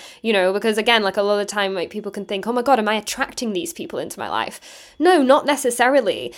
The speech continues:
Like, this person might have attracted you for some reason, but what you've got to understand is that this, this, this person that's come in,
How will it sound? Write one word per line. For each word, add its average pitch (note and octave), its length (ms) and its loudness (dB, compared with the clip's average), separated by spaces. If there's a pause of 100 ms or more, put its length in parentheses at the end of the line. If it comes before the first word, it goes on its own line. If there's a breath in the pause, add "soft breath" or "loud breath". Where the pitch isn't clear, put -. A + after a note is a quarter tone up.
(140 loud breath)
Like, A#3+ 260 4
this A#3+ 280 6
person F4 340 4
might A#3 220 2
have A3 120 -6
attracted A3 460 -8
you B3 240 0
for D4 140 -2
some F#3+ 200 -4
reason, B2+ 520 -6 (420 loud breath)
but C4+ 300 8
what A3+ 120 0
you've B3 120 -2
got C#4 60 6
to C4+ 60 6
understand C4+ 460 2
is C#4+ 120 2
that A#3 300 2
this, B3 480 4 (200)
this, C4+ 360 4 (340)
this A3+ 280 -2
person A#3+ 380 0
that's D4 160 0
come G3+ 220 -6
in, C4 200 0